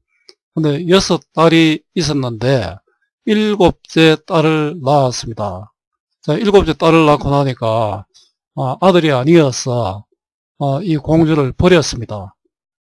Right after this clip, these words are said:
아, 버려진 공주라는 뜻으로 파리공주가 됩니다. 그러다가 왕이 병이 났는데 위에 여섯 언니들은,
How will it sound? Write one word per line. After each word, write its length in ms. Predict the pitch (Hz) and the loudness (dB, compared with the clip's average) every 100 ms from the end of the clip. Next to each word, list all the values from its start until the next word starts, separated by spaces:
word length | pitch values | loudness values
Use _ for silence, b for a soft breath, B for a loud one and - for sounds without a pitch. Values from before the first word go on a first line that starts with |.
| _ | _
아, 160 | 135 127 | -8 -4
버려진 720 | - 190 196 185 160 175 180 180 | 4 4 6 4 4 2 0 -4
공주라는 760 | - 151 160 151 151 143 139 | -2 0 2 2 4 4 0
뜻으로 720 | 131 127 139 120 120 147 180 170 | -4 -6 -6 -4 -2 -2 -2 -4
파리공주가 680 | 151 156 151 120 123 123 113 | 0 0 0 -2 -6 -6 -6
됩니다. 520 | 101 101 101 90 98 _ _ _ _ b b b b _ _ _ _ _ _ | -6 -8 -10 -12 -16 _ _ _ _ b b b b _ _ _ _ _ _
그러다가 380 | 185 185 190 160 | 4 6 8 6
왕이 760 | 156 190 190 147 143 139 117 - | 6 4 4 2 2 0 -4 -2
병이 260 | 160 170 180 | 4 4 6
났는데 840 | 165 143 143 123 120 123 101 98 104 _ _ _ | 4 2 0 0 -2 0 -2 -6 -12 _ _ _
위에 400 | - 196 190 165 | 0 4 6 6
여섯 380 | 151 190 - 175 _ | 4 2 2 0 _
언니들은, 1040 | 180 170 160 143 123 127 139 113 90 95 | 0 0 2 0 0 0 0 -2 -6 -14